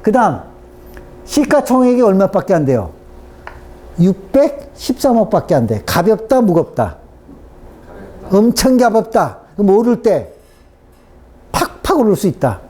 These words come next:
Speaker 1: 어. 내릴 때 또 뭐 떨어질 수도 있겠지만 일단 회사는, 어, 유망하다. 그 다음 요새 그 뭐지? 그 호재, 이슈 되는 걸 들고 있다. 그러니까 이거 지금 사라는 것이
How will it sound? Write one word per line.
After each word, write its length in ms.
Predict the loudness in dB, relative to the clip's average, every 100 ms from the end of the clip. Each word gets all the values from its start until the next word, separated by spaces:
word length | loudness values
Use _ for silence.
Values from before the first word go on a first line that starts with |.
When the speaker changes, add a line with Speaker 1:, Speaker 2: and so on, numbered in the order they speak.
| -20 -20 -20 -14 -4
Speaker 1:
어. 160 | -4 -4 -8 0
내릴 280 | 2 2
때 280 | 0 0 0
또 140 | 0 2
뭐 120 | 2
떨어질 320 | 0 0 -2
수도 160 | -4 -6
있겠지만 500 | -2 -2 0 -2 -2 -8 -16 -4
일단 380 | -2 0 0 2
회사는, 560 | 0 2 2 0 -2 -8 -20 -20 -20 -20 -8 0
어, 300 | 2 4 4
유망하다. 880 | 2 2 2 2 0 2 0 0 -4
그 100 | -2
다음 180 | 0 2
요새 340 | 2 2 2 2
그 240 | 0 2
뭐지? 360 | 0 -2 -2 -4 -8 -20 -20 -20 -20 -2
그 520 | 0 2 2 0 -4 -12 -20 -20 -20 -20 -20 -8
호재, 520 | 0 2 2 0 -4 -16 -2
이슈 340 | 0 2 2
되는 280 | 2 2 2
걸 120 | 0
들고 240 | 0 0 0
있다. 360 | 0 -2 -4 -4
그러니까 460 | -2 0 0 -4 -14 -20 -20 -20 -20 -20 -20 -20 -20 -20 -18 -18 -2
이거 120 | 0
지금 280 | 2 0 2
사라는 420 | 2 2 2 2
것이 480 | 2 2 2 0 -2